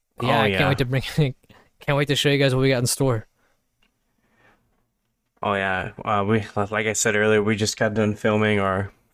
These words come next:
Speaker 2: first mystery box unboxing thing, um, that we're gonna be putting on YouTube and probably potentially on our fucking Facebook page too, depending. I, I, like, I don't know.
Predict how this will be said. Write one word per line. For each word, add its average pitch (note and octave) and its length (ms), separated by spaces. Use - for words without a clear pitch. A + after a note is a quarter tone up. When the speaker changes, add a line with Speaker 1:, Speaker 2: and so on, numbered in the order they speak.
Speaker 2:
first G2+ 440
mystery G#2 360
box F#2+ 520
unboxing F#2+ 640
thing, F#2+ 380
um, F2+ 480
that F#2+ 140
we're G2+ 120
gonna G2+ 160
be F#2+ 140
putting F#2+ 320
on F#2 420
YouTube F#2 560
and F2+ 220
probably C#3 280
potentially G#2 520
on F#2 320
our F#2 160
fucking G2 360
Facebook F#2 420
page F#2 360
too, F#2 220
depending. F#2+ 640
I, G#2 140
I, G2+ 240
like, G#2 180
I G#2+ 80
don't G#2 160
know. G2 300